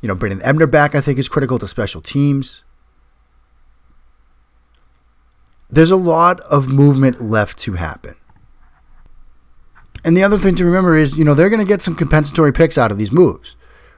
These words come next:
You know, probably get a third, maybe. Looking at Miguel at Pats Cap on Twitter, he's speculating a third for Lewis. Maybe a sixth for Amendola, maybe a third for Butler,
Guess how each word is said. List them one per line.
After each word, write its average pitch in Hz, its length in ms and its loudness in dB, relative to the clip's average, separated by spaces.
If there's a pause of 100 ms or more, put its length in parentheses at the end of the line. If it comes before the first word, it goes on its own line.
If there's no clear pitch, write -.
(400)
You 110 60 -8
know, 92 80 -6
probably 123 240 0
get 123 100 0
a 123 60 0
third, 127 400 2
maybe. 123 420 0
Looking 113 480 -4
at 113 60 -4
Miguel 117 460 0
at 113 180 -4
Pats 117 240 -4
Cap 120 240 -2
on 113 100 -4
Twitter, 120 320 -2
he's 113 220 -2
speculating - 640 -4
a 95 80 -8
third 113 360 -2
for 117 120 -10
Lewis. 113 560 -6 (1600)
Maybe 113 280 -4
a 101 40 -4
sixth - 480 -4
for - 140 -4
Amendola, 120 560 -2
maybe 113 240 -2
a 104 40 -4
third 117 340 -2
for 117 100 -10
Butler, 110 460 -6